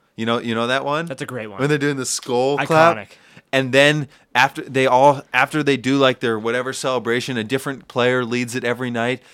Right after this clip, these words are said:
Speaker 1: They all skate across the ice and, like, jump into the boards, get the fans on their feet. I love it.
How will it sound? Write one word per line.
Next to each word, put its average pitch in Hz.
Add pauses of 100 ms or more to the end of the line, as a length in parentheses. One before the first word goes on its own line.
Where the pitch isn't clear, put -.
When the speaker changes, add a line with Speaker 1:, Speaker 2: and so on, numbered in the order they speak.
Speaker 1:
They 120
all 131
skate 131
across 135
the 117
ice 131
and, 113
like, 104
jump 131
into 127
the 117
boards, 120 (240)
get 139
the -
fans 135
on 135
their 127
feet. 131 (240)
I 139
love 151
it. 92